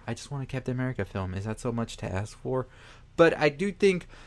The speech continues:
that the way that they are going to present Captain Marvel now, I think they're trying to go with a different approach. And not bashing or anything, but I think that a lot of the, um, backlash that it got in the past, some of it was a little bit more on, like, just people being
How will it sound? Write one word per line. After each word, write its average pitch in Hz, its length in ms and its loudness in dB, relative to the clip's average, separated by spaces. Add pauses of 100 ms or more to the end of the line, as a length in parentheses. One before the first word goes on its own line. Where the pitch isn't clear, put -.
(120)
that 139 240 4
the 135 80 2
way 127 340 6
that 123 280 4
they 120 180 6
are 120 80 6
going 117 240 0
to - 100 -10
present 117 540 -2 (160)
Captain 117 300 -4
Marvel 113 340 2
now, 110 420 2
I 110 60 -6
think 127 220 -4
they're 123 80 2
trying 123 220 0
to 117 100 2
go 113 180 6
with 110 240 2
a 98 40 0
different 107 340 0
approach. 139 520 2 (400)
And 147 380 0
not 143 260 0
bashing 123 380 4
or 120 80 2
anything, 123 380 -2
but 113 100 2
I 110 80 4
think 123 300 -4
that 113 180 0
a - 80 -2
lot 104 300 4
of 107 160 0 (100)
the, 101 480 -4
um, 95 460 0
backlash 104 480 0
that 98 120 0
it 98 60 -2
got 107 320 4 (220)
in 110 80 -6
the 101 40 -2
past, 120 380 0
some 151 140 2
of 151 100 4
it 131 140 6
was 113 280 8
a 123 60 6
little 120 260 6
bit 113 320 8
more 110 440 0
on, 101 440 -2
like, 90 240 0 (560)
just - 200 -6
people 113 180 -4
being 104 440 -2